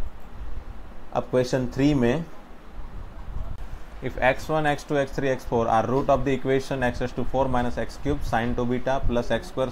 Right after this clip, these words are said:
cos two beta minus X cos beta minus sin beta equal to zero,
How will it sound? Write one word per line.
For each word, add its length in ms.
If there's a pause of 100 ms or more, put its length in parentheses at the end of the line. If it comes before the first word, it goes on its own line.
cos 180
two 140
beta 280
minus 360
X 340
cos 160
beta 300
minus 380
sin 220
beta 300
equal 360
to 180
zero, 320